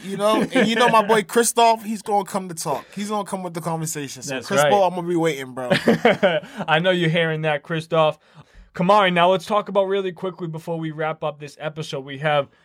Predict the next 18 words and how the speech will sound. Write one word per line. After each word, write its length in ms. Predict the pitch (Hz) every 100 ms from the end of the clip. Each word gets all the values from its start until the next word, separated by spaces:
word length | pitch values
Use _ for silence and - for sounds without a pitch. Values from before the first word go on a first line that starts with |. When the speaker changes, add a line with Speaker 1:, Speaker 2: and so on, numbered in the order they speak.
| _ -
Speaker 2:
a 80 | 156
legendary 920 | 160 185 208 190 196 170 151 127 113 113 _
Super 320 | - 170 156
Bowl 240 | 143 139
halftime 540 | 139 139 127 143 117 110
show. 240 | 135 107
Speaker 1:
One 300 | 143 170 233 226
like 160 | 220
no 260 | 214 214 220
other. 380 | 254 151 95 - -
Speaker 2:
That's 240 | 127 -
right. 240 | 151 160
Speaker 1:
A 80 | 127
production. 760 | 175 165 196 277 - - 113 90 _
Speaker 2:
Do 80 | 170
you 100 | 175
have 400 | 170 185 180 160 _ _
an 120 | 160